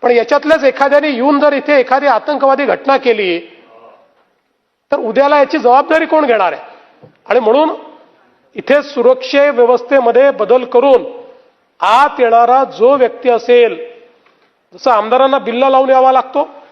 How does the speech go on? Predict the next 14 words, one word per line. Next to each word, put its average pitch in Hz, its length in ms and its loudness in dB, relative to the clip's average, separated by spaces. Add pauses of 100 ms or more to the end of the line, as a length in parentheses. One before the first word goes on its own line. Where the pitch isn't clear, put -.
आता - 160 -4
ठीक 262 200 -4
आहे 262 100 -2
नाही 226 140 2
लावला 240 220 0
तरी 254 200 -6 (280)
ते 247 80 4
ओळखतात, 277 440 2
त्यामुळे 214 320 0
त्यांचं 226 340 0 (240)
रिकग्निशन 254 520 0
आहे, - 80 -4 (580)
पण 294 260 0 (800)
त्याच्याकडे 285 1300 0